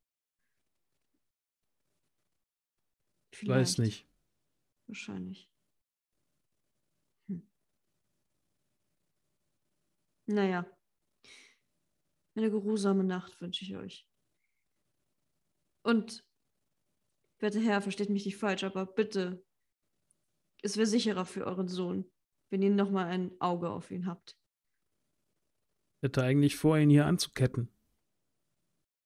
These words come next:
Speaker 2: Ach, damit kann ich helfen. Und sie greift in ihre Tasche und holt Seile heraus.
Speaker 1: Prima, da habt ihr auch wenigstens euren,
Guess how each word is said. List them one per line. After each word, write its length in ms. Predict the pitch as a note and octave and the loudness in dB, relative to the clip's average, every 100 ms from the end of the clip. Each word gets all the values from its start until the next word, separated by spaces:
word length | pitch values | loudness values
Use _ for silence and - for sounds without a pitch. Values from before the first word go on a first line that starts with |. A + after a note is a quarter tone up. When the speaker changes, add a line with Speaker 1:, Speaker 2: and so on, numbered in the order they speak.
| _ A3 | _ -4
Speaker 2:
Ach, 140 | G3 | 0
damit 300 | G#3 G#3 C4 | 4 4 6
kann 140 | D4 | 4
ich 120 | B3+ B3+ | 4 4
helfen. 400 | A#3 A#3+ F#3 - _ | 0 0 -6 -8 _
Und 160 | - G3 | -6 -2
sie 100 | G#3+ | -2
greift 300 | G3+ F#3+ F#3+ | 0 -2 0
in 60 | G3 | -2
ihre 160 | F#3 | -2
Tasche 300 | G3+ G#3+ G#3 | -4 -4 -6
und 140 | F#3 G3 | -6 -6
holt 140 | G3 | -6
Seile 280 | G3 F#3 G3 | -6 -6 -6
heraus. 420 | F#3 - F#3 - - - _ _ _ _ - _ _ _ _ _ _ - | -6 -8 -12 -12 -18 -20 _ _ _ _ -20 _ _ _ _ _ _ -4
Speaker 1:
Prima, 380 | A#3+ G3 A2 | 2 4 4
da 120 | G#2+ A2 | 2 0
habt 160 | C#3 | 2
ihr 200 | C3+ C3 | 4 4
auch 100 | B2+ | 4
wenigstens 340 | C#3+ C#3+ C#3+ - | 4 2 2 -2
euren, 600 | C#3 C3+ C3+ C3+ C3+ - | -2 -2 0 0 -4 -8